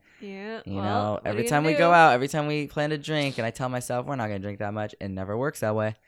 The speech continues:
Speaker 2: And
Speaker 1: I
Speaker 2: I
Speaker 1: mean, or you
Speaker 2: should've
Speaker 1: can just say, "I'm not gonna drink"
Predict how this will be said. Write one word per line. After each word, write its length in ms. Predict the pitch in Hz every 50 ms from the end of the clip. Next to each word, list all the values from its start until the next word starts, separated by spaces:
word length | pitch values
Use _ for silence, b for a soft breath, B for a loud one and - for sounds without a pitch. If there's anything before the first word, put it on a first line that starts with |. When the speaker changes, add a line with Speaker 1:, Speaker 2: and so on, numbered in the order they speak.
| b b b b b b b b _ -
Speaker 2:
And 720 | - 107 107 107 104 104 101 104 104 104 101 104 98 - - _ _ _ _ _ _ _
Speaker 1:
I 80 | - 226
Speaker 2:
I 40 | 240
Speaker 1:
mean, 140 | 254 262 247 -
or 180 | 226 226 247
you 80 | 285 277
Speaker 2:
should've 60 | 269 285
Speaker 1:
can 120 | 285 254
just 180 | 262 262 - -
say, 180 | 285 277 277
"I'm 120 | 262 247 220
not 180 | 220 233 240
gonna 140 | - 240 240
drink" 480 | 226 269 277 277 285 311 - - -